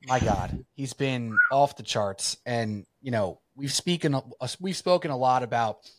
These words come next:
who are the top dogs in the N B A and who are the top ten players and who is this guy and who is that guy. Well, Tyrese Halliburton has entered his name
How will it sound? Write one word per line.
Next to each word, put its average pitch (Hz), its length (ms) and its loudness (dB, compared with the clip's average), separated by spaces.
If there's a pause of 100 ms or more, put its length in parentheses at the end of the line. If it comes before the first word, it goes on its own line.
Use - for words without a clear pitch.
(880)
who 170 140 0
are 160 60 2
the 139 80 4
top 131 360 4
dogs 113 300 2
in 117 60 -6
the 113 140 -6
N 107 120 -8
B 107 120 -10
A 107 220 -6
and 104 80 -12
who 151 140 -2
are 165 60 -2
the 135 100 -6
top 120 300 0
ten 117 220 -4
players 107 460 -6
and 110 100 -6
who 170 180 4
is 131 120 4
this 127 140 2
guy 113 220 2
and 110 100 -2
who 147 100 0
is 120 140 0
that 110 200 -2
guy. 101 220 -8 (300)
Well, 139 100 -14
Tyrese 220 320 2
Halliburton 123 440 -4
has 110 100 -8
entered 120 240 -8
his 107 160 -6
name 98 260 -8